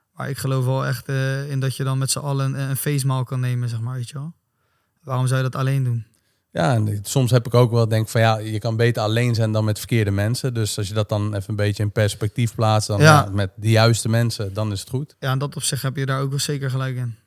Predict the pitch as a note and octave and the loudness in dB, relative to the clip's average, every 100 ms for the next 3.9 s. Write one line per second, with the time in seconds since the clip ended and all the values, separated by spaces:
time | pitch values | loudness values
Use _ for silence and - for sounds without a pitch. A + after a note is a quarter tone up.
0 | _ _ _ _ _ _ D3 C#3+ C3 C3+ | _ _ _ _ _ _ -6 -4 -4 -4
1 | C3+ C3 D3+ C#3+ C#3 D3+ C#3+ C3+ C3+ C#3 | 0 0 2 2 4 4 2 0 -2 -4
2 | C#3 C3+ C3+ C3+ C3+ A#2+ C3+ C#3 - C#3 | -4 -4 -4 -4 -6 -8 -6 -6 -4 -4
3 | C3 C3+ C#3 C3 C3+ C3+ B2+ C3 C3 | -2 -2 0 -2 -4 -4 -2 -4 -4